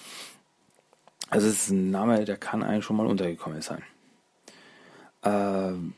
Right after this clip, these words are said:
weiters. Ja, ich sag's wieder. Also wirklich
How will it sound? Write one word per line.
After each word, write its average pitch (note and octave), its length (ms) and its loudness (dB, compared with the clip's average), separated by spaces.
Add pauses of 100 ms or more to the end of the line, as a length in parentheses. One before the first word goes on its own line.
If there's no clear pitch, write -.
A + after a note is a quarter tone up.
(220)
weiters. - 680 2 (540)
Ja, G2 320 2 (320)
ich - 160 -2
sag's - 240 0
wieder. A2 320 4 (160)
Also F#2 300 -2 (160)
wirklich A2 580 0